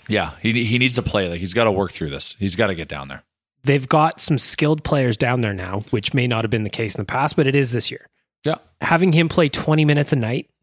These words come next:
Speaker 2: spending, Gregor did an interview with Jay Woodcroft on Oilers Nation dot com today, talking about how there's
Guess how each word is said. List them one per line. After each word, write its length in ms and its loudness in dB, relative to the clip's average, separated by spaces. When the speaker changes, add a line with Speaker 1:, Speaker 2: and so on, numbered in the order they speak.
Speaker 2:
spending, 720 0
Gregor 320 4
did 400 2
an 160 2
interview 360 4
with 120 4
Jay 160 6
Woodcroft 680 0
on 160 0
Oilers 300 2
Nation 240 0
dot 120 -2
com 180 -4
today, 480 -4
talking 360 0
about 260 0
how 260 2
there's 540 0